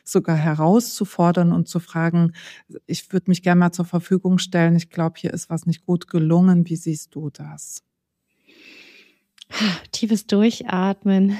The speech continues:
Speaker 2: <laughs> Frau Henze. Vielen, vielen Dank. Das hat's grad noch mal so richtig schön umrundet.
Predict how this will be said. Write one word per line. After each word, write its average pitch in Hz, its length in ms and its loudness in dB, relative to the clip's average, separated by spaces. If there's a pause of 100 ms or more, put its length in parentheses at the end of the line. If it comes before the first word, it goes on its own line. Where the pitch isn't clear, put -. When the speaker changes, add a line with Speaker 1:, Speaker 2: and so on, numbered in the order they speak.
(120)
Speaker 2:
<laughs> 220 160 -8
Frau 190 180 -4
Henze. 190 640 -2 (220)
Vielen, 247 360 0
vielen 190 300 0
Dank. 180 280 -2
Das - 180 -8
hat's - 140 -20
grad 185 200 -6
noch 185 80 -2
mal 196 100 -2
so 185 120 -8
richtig 214 280 -8
schön 214 220 -4
umrundet. 196 600 -4